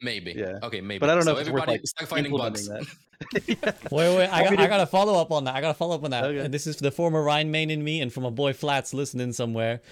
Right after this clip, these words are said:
Speaker 3: Why the B-Hop Shadow, man? Why'd you take it from us? Why'd you take this one
Speaker 2: Uh,
Speaker 3: little piece of joy we had? Hey guys, S V B here. Just gonna quickly interrupt this episode of the Group Up Podcast to say that if you're enjoying this content, then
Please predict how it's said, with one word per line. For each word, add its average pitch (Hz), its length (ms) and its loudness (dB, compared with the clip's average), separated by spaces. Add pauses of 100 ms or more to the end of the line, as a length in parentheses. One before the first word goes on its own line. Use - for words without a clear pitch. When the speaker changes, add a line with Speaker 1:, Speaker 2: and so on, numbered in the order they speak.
(180)
Speaker 3:
Why 139 240 4
the 135 140 0
B-Hop 135 320 4
Shadow, 127 240 4
man? 120 200 0
Why'd 131 200 2
you 143 60 -2
take 143 220 2
it 131 60 0
from 117 240 -2
us? 117 240 -6
Why'd 147 220 2
you 160 80 -2
take 156 220 0
this 139 120 -4
one 143 220 2
Speaker 2:
Uh, 147 60 6
Speaker 3:
little 147 140 4
piece 143 200 -2
of 139 80 0
joy 131 240 4
we 127 140 0
had? 113 380 -2 (1400)
Hey 120 120 -6
guys, 120 320 -4
S 123 120 -10
V 143 80 -4
B 147 180 -2
here. 143 160 -2
Just - 160 -12
gonna 147 180 -10 (120)
quickly 214 400 -6
interrupt 180 320 -8
this 156 140 -8
episode 160 220 -6
of 156 40 -4
the 147 60 -6
Group 143 200 -8
Up 147 180 -6
Podcast 139 400 -8
to 143 60 -16
say 139 200 -6
that 131 140 -6 (340)
if 139 160 -4
you're 190 140 -2
enjoying 165 360 -2
this 156 120 -6
content, 147 480 -6
then 123 140 -6